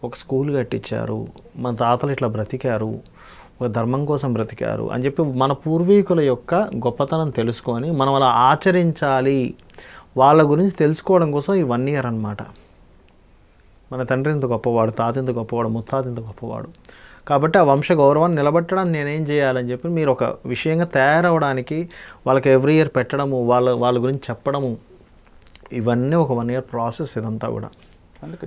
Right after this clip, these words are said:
Speaker 2: నిలమాషకం అని కూడా పెడుతుంటారు కదా, నెల నెలకు
Speaker 1: పెడతారు,
Speaker 2: కొంత
Speaker 1: పెడతారు.
Speaker 2: పెడతారు కదా.
Speaker 1: నిలమాషకం పెడతారు. కొంతమంది ఏం చేస్తారంటే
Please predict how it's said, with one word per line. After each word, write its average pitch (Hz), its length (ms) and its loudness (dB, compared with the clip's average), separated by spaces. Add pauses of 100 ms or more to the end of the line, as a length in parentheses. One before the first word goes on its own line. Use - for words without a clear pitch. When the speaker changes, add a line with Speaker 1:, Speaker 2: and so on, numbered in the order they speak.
Speaker 2:
నిలమాషకం 170 640 2
అని 151 120 -2 (140)
కూడా 147 180 2
పెడుతుంటారు 117 380 0
కదా, 107 100 0
నెల 113 180 0
నెలకు 123 140 2
Speaker 1:
పెడతారు, 165 320 4
Speaker 2:
కొంత 127 80 -2
Speaker 1:
పెడతారు. 117 180 -2
Speaker 2:
పెడతారు 120 160 -2
కదా. - 120 -2
Speaker 1:
నిలమాషకం 127 540 0
పెడతారు. 117 340 0
కొంతమంది 131 380 0
ఏం 135 120 -2
చేస్తారంటే 135 420 -2